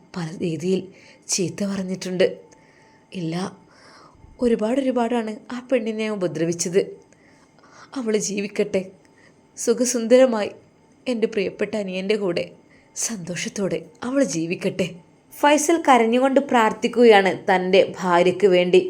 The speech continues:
അതെ, തൻ്റെ പഴയ ഭാര്യ, തൻ്റെ അനിയൻ സ്വന്തമാക്കിയ, ഇപ്പോൾ തൻ്റെ അനിയത്തിയായി മാറിയ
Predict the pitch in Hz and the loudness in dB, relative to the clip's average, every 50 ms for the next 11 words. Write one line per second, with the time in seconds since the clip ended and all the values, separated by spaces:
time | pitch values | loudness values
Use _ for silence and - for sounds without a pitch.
0 | - - - - _ - 220 226 214 214 196 196 202 190 180 175 175 180 175 180 | -4 -12 -18 -20 _ 0 2 4 6 6 4 4 4 2 2 4 4 4 4 6
1 | - 185 180 175 180 185 190 180 175 170 170 170 170 175 175 - - - - - | 4 6 6 8 8 8 6 6 4 4 4 4 4 4 2 2 0 -6 -16 -20
2 | _ _ - 190 180 185 180 185 175 170 170 180 185 180 180 - - - 202 175 | _ _ -2 -2 0 2 2 2 2 2 2 0 0 0 -2 -6 -6 -4 -4 -4
3 | 175 170 185 190 185 170 165 - - - 180 170 - - - - - _ - 254 | 0 0 0 0 2 0 -2 -4 -2 0 2 2 2 0 -6 -14 -12 _ -4 -4
4 | 254 247 - 254 254 - - 185 170 170 175 185 185 - 190 190 185 170 180 202 | -4 2 4 4 4 4 4 0 0 2 2 2 0 0 -4 -6 -6 -4 -4 -4
5 | 208 208 - 220 202 175 175 180 170 160 156 156 160 170 170 | -4 -4 -2 0 0 0 0 0 -2 -4 -4 0 0 2 2